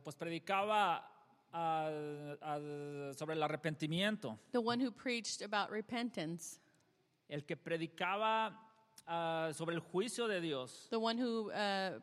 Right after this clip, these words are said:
Speaker 2: preached about God's judgment.
Speaker 1: Y de esta forma, ah, preparando
Speaker 2: And in
Speaker 1: el
Speaker 2: this,
Speaker 1: camino.
Speaker 2: in this way, preparing the way.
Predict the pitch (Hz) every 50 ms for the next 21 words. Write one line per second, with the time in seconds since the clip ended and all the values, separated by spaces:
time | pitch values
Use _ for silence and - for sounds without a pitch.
0 | - - - 262 247 254 240 - - - 233 220 220 202 196 190 196 190 - 185
1 | 175 190 190 - - - - 247 294 339 - - 196 170 147 135 143 - - -
2 | _ _ _ _ _ _ _ _ _ - 165 180 165 196 - - 247 151 185 214
3 | 202 208 220 220 214 - - - - - - - 175 180 175 175 170 170 165 160
4 | 160 160 160 156 156 156 151 147 - 165 160 - 165 160 160 170 202 233 220 175
5 | 143 127 123 123 - - - - 226 240 240 233 214 220 214 - 175 165 175 196
6 | 240 262 214 147 127 - - - _ - - - - 247 247 240 220 208 202 -
7 | 226 208 208 208 220 233 214 - 240 226 202 - 240 240 294 349 370 302 240 196
8 | 185 175 160 156 147 135 131 135 147